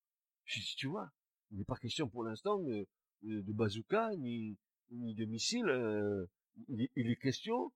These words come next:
que Jésus va nous révéler ce qui va se passer à la fin des temps,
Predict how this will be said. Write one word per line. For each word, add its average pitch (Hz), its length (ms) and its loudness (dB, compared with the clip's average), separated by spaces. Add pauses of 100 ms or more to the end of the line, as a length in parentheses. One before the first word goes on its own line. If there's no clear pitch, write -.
(300)
que 151 260 0
Jésus 147 320 -2
va 214 100 4
nous 156 140 0
révéler 160 380 0
ce - 120 -4
qui 175 160 -12
va 156 80 -2
se - 80 -4
passer - 260 0
à 180 40 4
la 139 100 2
fin 131 140 -2
des 117 160 0
temps, 156 200 -2